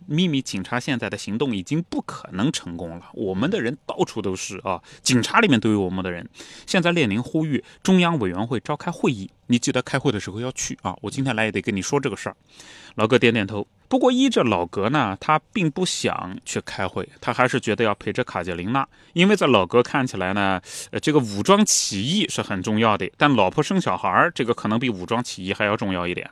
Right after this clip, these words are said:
不过卡捷琳娜说：“啊，去吧，去吧，还有两个礼拜呢，没事儿啊。”于是老格就到达了军营。等到了军营的时候啊，格雷格里发现乱哄哄的，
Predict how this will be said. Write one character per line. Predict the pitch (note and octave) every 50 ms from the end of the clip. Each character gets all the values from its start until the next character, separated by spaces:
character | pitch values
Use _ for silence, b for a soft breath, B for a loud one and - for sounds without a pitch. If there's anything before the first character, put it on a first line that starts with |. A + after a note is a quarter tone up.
| _ -
不 | E3+
过 | F3 G#3
卡 | F#3 - - G2+ G2
捷 | A2+
琳 | G#2+ A#2+ D3+
娜 | D#3+ B2+
说 | - - G#2+ F#2 -
：“啊， | G#2+
去 | A#2+ - - - A3
吧， | - -
去 | - - C3+
吧， | - - b b b b
还 | b F3+
有 | G3+ D4+
两 | F3+ A2+ G#2
个 | C#3+ D4
礼 | G#3+ C3+
拜 | F#2 - D#3+ A#3+ E3
呢， | B2+ - b b b b
没 | - D#3
事 | G3 - - F3
儿 | - -
啊。” | - A#2+ G#2+ - B B B B B B
于 | D3+ E3+ B3+
是 | A#3+ - C#4+ A3 - _ -
老 | A#2 G#2 G2
格 | F2+ - G#2+ G#2+ -
就 | - - A#2 G2
到 | - _ - G#2+ F#2+
达 | F2+ - F2+ F#2
了 | F#2 F2+
军 | - - A2 G#2+
营。 | G2+ G2 F2+ F2 F#2 G#2 _
等 | - C3+ D3+
到 | - B3 B3
了 | G#3+ G3+
军 | - - A3
营 | G3+ C#3+ A#2 B2+
的 | D#3+ F#3+
时 | - -
候 | G2+ G#2 G2
啊， | F#2 - - - -
格 | - - C#3
雷 | E3 F#3+
格 | F#3+ F#3
里 | - G2+
发 | G2+ - D#3+
现 | D#3+ F#3+ F3+
乱 | G3+ A#3+ A#3+ C#3
哄 | G#2+ F2+
哄 | F#2 F#2 F2+ E2+
的， | - -